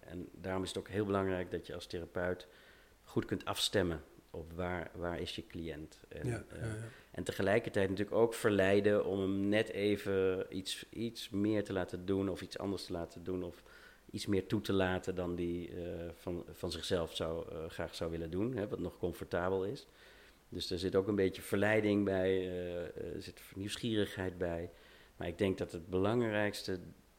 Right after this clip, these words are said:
Speaker 1: ook is, is dat de therapeut vrij is van zijn eigen,
Speaker 2: Hmm.
Speaker 1: zijn eigen, eh, rotzooi, noem ik het maar even, van zijn eigen patronen, van zijn eigen dingen, zodat hij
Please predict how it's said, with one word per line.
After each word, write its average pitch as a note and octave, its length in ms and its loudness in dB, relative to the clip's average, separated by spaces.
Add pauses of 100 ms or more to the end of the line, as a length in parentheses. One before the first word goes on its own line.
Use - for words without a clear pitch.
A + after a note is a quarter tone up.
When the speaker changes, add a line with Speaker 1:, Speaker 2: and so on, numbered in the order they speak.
Speaker 1:
ook G2+ 240 0
is, - 280 -4
is - 160 -8
dat F2 180 0 (300)
de F2+ 240 -4
therapeut F2+ 760 0 (480)
vrij G2 380 2
is F2 260 -4
van F2+ 140 -2
zijn E2+ 160 -2
eigen, G2 560 2 (340)
Speaker 2:
Hmm. G#2+ 320 -6
Speaker 1:
zijn G2+ 220 -6
eigen, G2+ 420 0 (580)
eh, - 380 -10 (220)
rotzooi, G2 560 4
noem G2 160 8
ik F#2 100 4
het E2 100 0
maar F2 140 0
even, E2+ 380 -2
van F2 140 -8
zijn E2+ 120 -6
eigen F2+ 240 -4
patronen, E2+ 560 -2
van E2+ 100 -8
zijn E2+ 120 -8
eigen E2+ 320 -8
dingen, E2 260 -4
zodat F2 220 -8
hij F2+ 160 -6